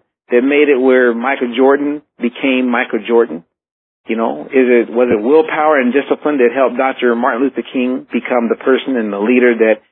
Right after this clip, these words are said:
he became and, and bring about the changes that we experienced? No, it wasn't discipline and willpower. It was a passion, an enthusiasm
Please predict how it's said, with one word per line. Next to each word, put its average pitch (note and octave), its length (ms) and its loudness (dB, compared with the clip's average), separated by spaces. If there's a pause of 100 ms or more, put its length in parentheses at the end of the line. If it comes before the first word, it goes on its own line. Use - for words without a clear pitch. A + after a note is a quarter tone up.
(140)
he C#3 160 0
became B2 560 0
and, F#2+ 160 -12 (240)
and A2+ 240 -6
bring C3+ 160 0
about A#2+ 320 0
the G#2+ 240 -4
changes B2 320 2 (320)
that B2 80 2
we A#2 240 2
experienced? B2+ 560 -2 (240)
No, F#3 400 0
it - 320 -8
wasn't G#2 400 -2
discipline A#2+ 400 -4
and G2 80 -4
willpower. D3 560 0
It - 320 -4
was D#3+ 80 4
a C3 160 -2
passion, B2 640 -4
an B2+ 80 0
enthusiasm D3+ 1120 0